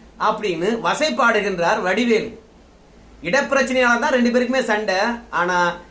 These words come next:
விஜயகாந்த் இடத்தை இடிக்கின்ற போது மட்டும் சர்வசாதாரணமா எடுத்துக்கிட்டு கடந்து போறார் வடிவேலு அவர்கள். அதனையும் தாண்டி முதலமைச்சர் சேர் என்ன மியூசிக்கல் சேராயா?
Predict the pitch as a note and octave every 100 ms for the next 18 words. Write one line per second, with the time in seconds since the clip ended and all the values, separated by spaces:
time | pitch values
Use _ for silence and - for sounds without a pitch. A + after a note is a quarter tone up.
0 | - F3+ B3 C4 A#3+ A#3 A#3 G#3 F3+ F#3+
1 | C4+ C#4 B3+ A#3 A#3 A3+ A#3+ A#3 G3+ F#3
2 | F#3 G#3+ B3+ B3+ A#3+ A#3+ A#3+ B3 C4 A3
3 | G#3+ A3+ A3 G#3+ A3+ A3+ F#3+ G3+ G3+ F3+
4 | G3 G3+ F3+ E3 D3+ A#2+ - - _ _
5 | _ _ _ - - D3+ F#3+ A3+ C#4 B3
6 | A3+ A#3 C4+ A#3 E3+ F#3 G3+ - - -
7 | - - - E3 C#4+ C#4+ C4+ A#3+ B3+ B3
8 | A#3 G3 G#3 A#3 A#3 D#3+ A#3+ D4+ B3+ B3+
9 | A#3 B3 A#3+ B3+ C#4+